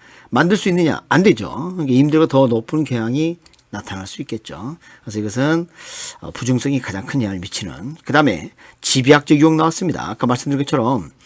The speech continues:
집약적 이용을 해야만 다시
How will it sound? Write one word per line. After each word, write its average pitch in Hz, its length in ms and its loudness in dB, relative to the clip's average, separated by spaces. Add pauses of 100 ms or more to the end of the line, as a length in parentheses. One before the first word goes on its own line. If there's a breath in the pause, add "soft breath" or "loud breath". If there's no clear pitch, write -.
(280 loud breath)
집약적 151 600 4
이용을 156 400 4
해야만 170 800 0 (1120 soft breath)
다시 113 460 -2